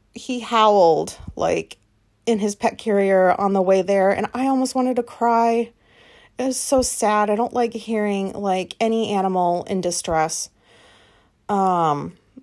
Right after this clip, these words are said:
and then we get there, and I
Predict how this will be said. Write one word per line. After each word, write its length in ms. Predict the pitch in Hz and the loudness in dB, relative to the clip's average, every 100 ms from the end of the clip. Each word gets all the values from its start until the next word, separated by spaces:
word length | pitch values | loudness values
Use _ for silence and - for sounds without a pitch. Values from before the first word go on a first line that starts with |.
| _ _ _ | _ _ _
and 180 | 240 226 | -2 2
then 460 | 220 208 196 196 190 | 4 4 2 0 -2
we 140 | 220 | -2
get 280 | 208 262 254 | 2 2 2
there, 640 | 247 240 233 233 226 240 - | 2 4 4 4 4 2 0
and 800 | 226 220 220 220 220 214 214 - - - _ _ _ _ _ _ _ _ _ - - | 2 4 4 2 2 0 -4 -10 -20 -20 _ _ _ _ _ _ _ _ _ -14 -2
I 320 | 233 240 220 | 0 0 -2